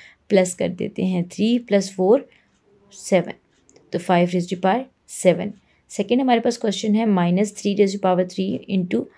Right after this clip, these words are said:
minus two raise to power three। अब हमारी बेसिस डिफरेंट हैं लेकिन एक्सपोनेंट सेम है, तो हम बेसिस को सात लिख देंगे, three into two raise to power three। अब three two से सिक्स होता है, तो सिक्स कर दिया और पावर जो है हमने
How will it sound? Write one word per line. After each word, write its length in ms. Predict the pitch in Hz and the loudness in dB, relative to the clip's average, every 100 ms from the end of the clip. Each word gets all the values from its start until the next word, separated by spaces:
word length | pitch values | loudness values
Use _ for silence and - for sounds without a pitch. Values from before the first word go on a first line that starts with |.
| _ _ | _ _
minus 340 | 180 175 185 190 | 0 2 2 0
two 160 | 196 190 | -2 0
raise 200 | 175 170 | 0 0
to 60 | |
power 260 | - 175 165 | -2 0 0
three। 260 | 170 - 160 - _ _ - | -4 -6 -8 -12 _ _ -4
अब 80 | |
हमारी 240 | 185 208 190 | 2 2 2
बेसिस 480 | 190 175 170 - 220 | 2 0 2 -2 0
डिफरेंट 440 | 202 - 202 202 | -2 0 0 0
हैं 160 | 214 233 | 0 0
लेकिन 480 | 185 175 208 240 233 _ _ _ - | 0 0 0 -2 -4 _ _ _ -6
एक्सपोनेंट 540 | 190 - 220 226 240 | -6 -2 0 2 2
सेम 320 | 240 269 277 | -2 -2 0
है, 140 | 247 247 | 0 0
तो 140 | 233 | 0
हम 220 | 202 190 | 2 0
बेसिस 380 | 175 175 175 214 | 2 0 0 -2
को 120 | - | -2
सात 400 | 214 - 170 180 | -4 -2 -2 -2
लिख 200 | 214 233 - | -2 -2 0
देंगे, 380 | 240 240 269 262 _ _ _ - | 0 2 0 -4 _ _ _ -4
three 360 | 220 240 220 | 0 0 2
into 340 | 208 - 202 202 | 0 0 -4 -2
two 220 | 202 349 359 _ _ _ _ | -2 -2 -6 _ _ _ _
raise 220 | 196 185 190 | 0 2 0
to 60 | 196 | 2
power 300 | 185 190 226 | 2 2 -2
three। 240 | - 320 - _ _ _ - | -6 -8 -8 _ _ _ -2
अब 180 | 190 | -2
three 240 | 190 202 202 | 0 -2 0
two 120 | 208 | 0
से 140 | 208 | 0
सिक्स 360 | 208 - 185 - | 0 -2 -6 -6
होता 220 | 226 233 | -4 -2
है, 220 | 247 240 | -2 0
तो 120 | 247 220 | 0 -2
सिक्स 320 | - 190 - | -2 -4 -4
कर 160 | 226 | -2
दिया 320 | 226 - 254 143 | -2 -2 0 0
और 360 | - 202 180 - - _ | 0 -2 -2 -8 -20 _
पावर 300 | 190 180 175 | 0 2 2
जो 140 | 185 196 | -2 -2
है 120 | 190 | 0
हमने 360 | 175 165 202 | 0 0 -2